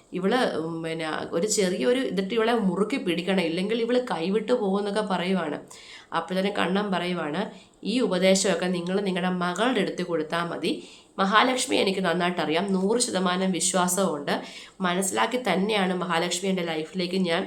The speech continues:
തിരിച്ചത്. നിങ്ങൾ ആദ്യമേ ഈ മനുഷ്യന്മാരെ തിരിച്ചറിയാൻ നോക്കണം, വെറുതെ ഇവിടെ ഇരുന്ന്,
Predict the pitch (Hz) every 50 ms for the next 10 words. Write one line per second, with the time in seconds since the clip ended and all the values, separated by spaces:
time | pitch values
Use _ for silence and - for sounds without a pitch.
0 | - - - 175 165 156 - - 151 156 208 247 - - - - - - - -
1 | 208 214 240 262 240 214 190 185 190 202 196 208 202 196 208 208 202 185 175 170
2 | 180 180 - 208 220 226 220 220 226 220 220 196 185 190 185 - 233 202 196 185
3 | 175 175 180 170 156 151 - 151 151 175 202 - - - - - - - 175 175
4 | 175 180 214 254 233 190 185 185 190 190 185 185 190 202 240